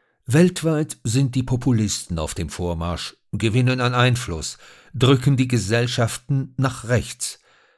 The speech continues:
Früher, sagt der ägyptische Blogger Wael Ghonim,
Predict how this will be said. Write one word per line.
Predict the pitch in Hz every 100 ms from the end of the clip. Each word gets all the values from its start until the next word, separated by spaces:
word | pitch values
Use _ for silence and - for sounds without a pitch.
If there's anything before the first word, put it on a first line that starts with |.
| _ _ _ -
Früher, | - 131 135 165 175 170
sagt | 151 156 - 156
der | 143
ägyptische | 151 170 - 165 160
Blogger | 120 127 127 151 143 95
Wael | 98 107 120 120 107
Ghonim, | 110 110 123 143